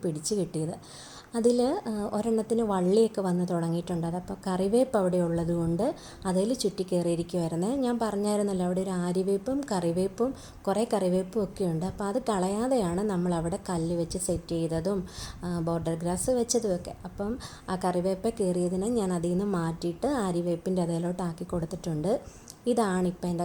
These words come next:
ഗാർഡനിലെ ഒരു മെയിൻ വില്ലനാട്ടോ. ഈ ഒരു ഇത്തിരി കുഞ്ഞൻ പ്രാണി അവിടെ ഇരുന്ന് പടവലത്തിൻ്റെ ഇല, പയറിൻ്റെ ഇല, പിന്നെ, ആ, വെള്ളരി കിളിർത്ത് വന്നിട്ടുണ്ടായിരുന്നു രണ്ട് മൂന്ന് ചോട്, അതിൻ്റെ ഇല, അങ്ങനെ എല്ലാം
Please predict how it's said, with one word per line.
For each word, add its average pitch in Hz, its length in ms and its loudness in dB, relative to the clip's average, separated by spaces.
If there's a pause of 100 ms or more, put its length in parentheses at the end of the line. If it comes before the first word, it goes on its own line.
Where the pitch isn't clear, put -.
(100)
ഗാർഡനിലെ 180 600 0
ഒരു 190 80 2 (120)
മെയിൻ 202 260 2 (100)
വില്ലനാട്ടോ. 175 640 0 (160)
ഈ 226 120 -2
ഒരു 240 180 0
ഇത്തിരി - 440 -4
കുഞ്ഞൻ 269 340 4
പ്രാണി 180 320 2 (560)
അവിടെ 190 260 2
ഇരുന്ന് 190 300 0 (160)
പടവലത്തിൻ്റെ 180 680 0
ഇല, 175 100 0 (200)
പയറിൻ്റെ 175 560 0
ഇല, 170 100 -2 (240)
പിന്നെ, 180 260 0 (380)
ആ, 185 60 -2 (140)
വെള്ളരി 190 400 4 (240)
കിളിർത്ത് 180 440 2
വന്നിട്ടുണ്ടായിരുന്നു 170 680 0 (100)
രണ്ട് 175 300 2
മൂന്ന് 214 300 4
ചോട്, 165 260 2 (400)
അതിൻ്റെ 185 380 2
ഇല, 170 120 0 (140)
അങ്ങനെ 233 220 0 (100)
എല്ലാം 269 360 2